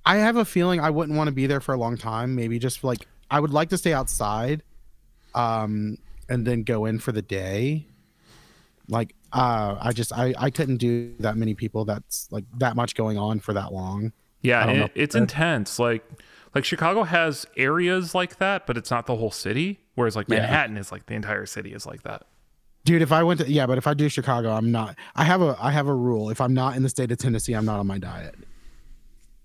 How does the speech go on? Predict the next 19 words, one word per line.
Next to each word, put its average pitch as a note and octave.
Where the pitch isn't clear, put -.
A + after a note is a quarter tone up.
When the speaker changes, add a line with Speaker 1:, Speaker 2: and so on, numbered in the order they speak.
Speaker 1:
So F2+
Speaker 2:
So -
you're F#2
gonna G#2+
have A2
Speaker 1:
I'd G2+
Speaker 2:
a -
Speaker 1:
be A2
Speaker 2:
Chicago G#2+
hot A2
dog, C3+
and A#2
Speaker 1:
I, D3+
I D3
would F#3+
have F3+
a F3
Chicago D#3+
dog. F3